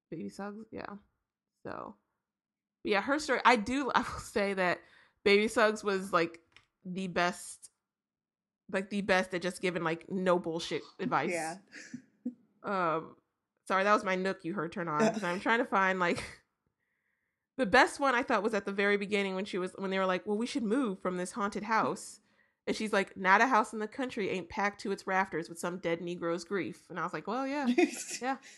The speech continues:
Speaker 2: It's like, wait, yeah, you're right. Well.
Speaker 1: <laughs> Might as well get the baby ghost you know. <laughs> So,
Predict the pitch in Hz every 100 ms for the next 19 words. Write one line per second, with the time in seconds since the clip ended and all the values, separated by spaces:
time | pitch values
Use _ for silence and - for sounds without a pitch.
0 | _ _ 226 214 214 214 220 226 208 220
1 | 226 214 _ - 226 240 220 233 _ _
2 | _ _ _ 190 208 247 359 - 415 359
3 | - - _ - - - _ 220 226 240
4 | 240 240 240 220 202 208 226 226 269 -
5 | 233 262 262 220 277 - - - _ _
6 | _ _ _ _ _ _ _ _ _ _
7 | _ _ - _ _ 185 67 -